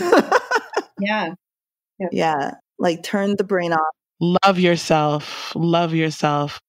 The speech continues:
Speaker 1: Be vulnerable.
Speaker 2: Be vulnerable.
Speaker 1: And whatever happens is just what happened.
Speaker 2: It is what it is, and accept
Speaker 1: Yep.
Speaker 2: it without judging. S-, stop judging yourself. I think if we can remember that and, and know how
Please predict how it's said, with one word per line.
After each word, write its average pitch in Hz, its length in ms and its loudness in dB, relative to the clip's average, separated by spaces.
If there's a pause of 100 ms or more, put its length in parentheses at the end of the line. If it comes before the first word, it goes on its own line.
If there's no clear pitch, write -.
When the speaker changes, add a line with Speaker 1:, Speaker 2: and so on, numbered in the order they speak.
(120)
Speaker 1:
Be 233 160 -2
vulnerable. 180 680 0 (420)
Speaker 2:
Be 165 140 -6
vulnerable. 156 760 -6 (220)
Speaker 1:
And 196 200 0
whatever 208 360 2
happens 226 540 -2 (180)
is 190 160 -2
just 185 200 -2
what 170 100 -2
happened. 147 440 -4 (520)
Speaker 2:
It 190 140 2
is 190 260 0
what 190 140 2
it 180 100 0
is, 160 540 -2 (100)
and 170 140 0
accept 165 540 -2
Speaker 1:
Yep. 185 140 -2 (280)
Speaker 2:
it 165 160 0
without 160 520 -2
judging. 156 360 -2
S-, - 260 -10 (300)
stop 180 460 -4
judging 175 480 -2
yourself. 156 600 -4 (580)
I 170 60 0
think 170 420 -4
if 165 160 -4
we 170 160 -6
can 170 120 -6 (100)
remember 165 180 0
that 160 240 0
and, 165 160 -2
and 165 200 0
know 175 180 2
how 165 540 -2